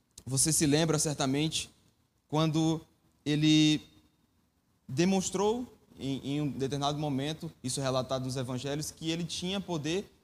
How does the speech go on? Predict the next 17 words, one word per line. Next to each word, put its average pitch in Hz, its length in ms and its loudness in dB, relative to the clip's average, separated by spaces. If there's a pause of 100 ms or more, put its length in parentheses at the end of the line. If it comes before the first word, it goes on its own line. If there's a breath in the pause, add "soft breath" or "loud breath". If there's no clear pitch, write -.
(100)
até 165 240 -4
mesmo 185 340 0
para 175 180 0
perdoar 165 380 0
pecados, 131 500 0
não 131 100 -4
era 131 100 0
assim? 175 300 -2 (2500)
O 147 60 -2
fato 208 280 6
é 190 60 2
que 180 140 -4
durante 175 480 0
o - 20 -2
ministério 185 560 2
de 151 100 -2
Cristo, 151 580 2